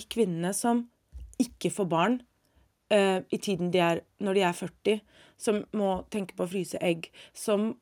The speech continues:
eh, ikke finner seg, eh, ektefelle, en god mann, like fort som de gjerne ville ha f-, skulle ha fått en god mann. De trenger, tenker at det er liksom, det går sånn.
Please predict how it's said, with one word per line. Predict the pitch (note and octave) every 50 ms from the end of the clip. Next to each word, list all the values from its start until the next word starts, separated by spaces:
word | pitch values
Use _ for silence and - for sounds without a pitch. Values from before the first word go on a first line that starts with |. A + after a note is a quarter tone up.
| _ -
eh, | G#3+ G3+ F#3+ -
ikke | - A#3 - - G#3
finner | - G#3+ F#3 F3 F3
seg, | F3 - G3+ F#3 F#3 F#3 F#3 - - _
eh, | - G#3 G3 G3 - - -
ektefelle, | G#3 - - - F#3 F3 - F#3 E3+ E3+ F3 F#3 G3 G#3+ G3+ - - - - -
en | - G#3+ G#3
god | F3+ F#3 G3+ G3+
mann, | G3 F#3 F3+ F#3 F#3+
like | G3+ B3+ C#4+ C4+ - - A#3+
fort | - A#3+ A#3 -
som | - A#3 A3
de | G3 G3+ G3 G3 G3 - _
gjerne | - F#3+ E3+ D#3+ E3 D#3+
ville | F3+ F3+ F3 F3
ha | E3+
f-, | F3+ - -
skulle | - - - - G#3 F#3 F#3
ha | F3+
fått | F3 - F3+ F3 _ G#3
en | G3 F3+
god | E3+ F3+ E3+
mann. | F3 E3 F3
De | E3+ E3+
trenger, | - F#3+ F3 D#3+ D#3+ E3 -
tenker | - G3 F#3 E3 - D#3+
at | E3 F3 -
det | F#3 F3+
er | F#3 F#3+
liksom, | F3+ - - F#3 F3 F3
det | F#3 F#3 F3+ E3+
går | - F#3 F#3
sånn. | - - G#3 G3+ G#3+ A3